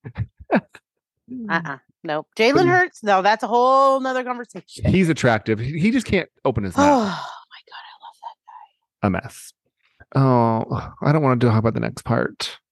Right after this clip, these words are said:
Speaker 2: Okay, well, we have to. We just have to get,
Speaker 1: <sighs>
Speaker 2: go
Speaker 1: So,
Speaker 2: through it.
Speaker 1: T M Z is reporting that there was an intervention staged for Britney Spears on Tuesday night, but she heard about it and she <laughs> didn't go.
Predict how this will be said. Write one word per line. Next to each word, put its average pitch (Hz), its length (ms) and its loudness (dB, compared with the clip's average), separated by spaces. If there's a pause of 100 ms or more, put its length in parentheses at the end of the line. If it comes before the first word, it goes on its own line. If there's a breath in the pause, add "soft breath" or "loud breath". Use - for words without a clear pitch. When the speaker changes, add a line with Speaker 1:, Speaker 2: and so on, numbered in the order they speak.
(140)
Speaker 2:
Okay, 208 340 2
well, 190 160 4
we 202 120 4
have 160 300 -4
to. - 160 -16 (280)
We 185 120 -2
just 208 200 -2
have 208 160 2
to 190 120 2
get, 175 180 -2 (200)
Speaker 1:
<sighs> 120 280 -8
Speaker 2:
go 202 280 4
Speaker 1:
So, 175 40 2
Speaker 2:
through 160 240 0
it. 104 140 -8 (220)
Speaker 1:
T 233 220 4
M 262 120 4
Z 202 180 4
is 170 160 2
reporting 139 520 2
that 127 240 0
there 131 120 -2
was 123 120 -4
an 123 100 -8
intervention 160 680 -4
staged 139 720 0 (100)
for 120 140 -4
Britney 135 280 -2
Spears 123 380 2
on 107 140 0
Tuesday 170 280 2
night, 143 240 2
but 120 120 -8
she 110 220 -6
heard 180 220 2
about 165 260 4
it 143 80 4
and 113 120 0
she 107 240 -4
<laughs> - 0 -
didn't 131 380 2
go. 107 420 0